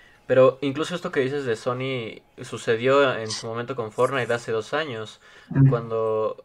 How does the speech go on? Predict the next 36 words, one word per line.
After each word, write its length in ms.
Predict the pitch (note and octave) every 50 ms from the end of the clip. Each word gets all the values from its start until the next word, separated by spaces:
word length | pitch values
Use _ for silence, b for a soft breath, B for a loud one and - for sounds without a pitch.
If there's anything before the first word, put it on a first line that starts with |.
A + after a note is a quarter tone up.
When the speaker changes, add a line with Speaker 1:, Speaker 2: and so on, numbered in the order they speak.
| _ _ -
Speaker 1:
de 220 | A#2+ A2+ B2 B2+ C#3
hecho, 240 | C#3 - - D#3+
el, 160 | D3 C3 B2 -
el 160 | A#2 A2+ A2+ A2
boom 280 | B2 B2+ C#3 D3+ D#3
de, 160 | D3+ C#3 -
de 200 | - A2+ A2 A2
Fortnite 420 | G#2 - A#2+ B2 C3 D3 C3+ - -
viene 220 | A#2+ B2+ C3 B2+
justo 460 | B2+ - - B2+ C3 C3 - D#3 D3+
cuando 300 | D3+ D3 A#2+ A2 G#2+ G#2+
Sony 340 | G#2 - A2+ A2+ B2 B2 A#2+ A#2
dice, 240 | A#2 A#2 - B2
"Bueno, 260 | A2+ A#2 A#2+ A#2 A2+ A2
ya", 240 | A2 A#2+ D#3 G#3 - b b b b b b b b b
y, 160 | B2+ B2+ - B2+ A#2+
y 40 | A#2
da 160 | A#2+ B2+ B2+
chance, 300 | - C#3+ C#3 C#3 - A#2 G#2+
¿no?, 120 | A#2 C3
de 120 | C3+ B2+
que 220 | - G#2+ G#2+ A2 G#2
jugaras 420 | - - A#2 A2 A#2+ A#2 B2+ B2+
con 140 | - A#2+ A2
Xbox, 360 | G#2+ G#2 A2+ A#2+ B2 - -
porque 460 | - A#2 A2 - - A2 A2 A2 G#2+
estaba 240 | A2 A2 - D3 D3
el 80 | D#3 D3+
crossplay 400 | - D3 C#3+ - D3 D3 C#3+ -
con 180 | - - A2+
todos, 420 | - C3+ C#3+ D3 G3 B3 - - - -
menos 340 | - A#2+ B2 C3 C3 B2
entre 240 | B2+ A2+ A2 A2 A2
Play 380 | G#2+ - A#2+ C3+ D#3+ D#3+ C3+ A2+
y 80 | A2
Xbox, 260 | G#2+ A2 A2+ A2 -